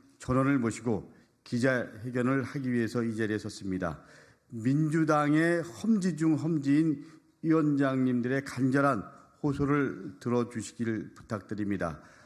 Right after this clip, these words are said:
그리고 저 강덕구 입장에서 보면 한국 정치의 한 단계 발전을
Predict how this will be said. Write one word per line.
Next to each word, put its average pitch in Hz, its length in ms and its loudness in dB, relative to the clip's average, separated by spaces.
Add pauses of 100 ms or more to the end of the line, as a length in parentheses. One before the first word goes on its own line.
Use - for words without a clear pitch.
(100)
그리고 139 480 0
저 135 160 -2
강덕구 143 560 0
입장에서 139 760 0
보면 127 540 2 (420)
한국 240 720 2
정치의 156 880 2
한 185 320 -2
단계 170 680 0 (280)
발전을 139 840 0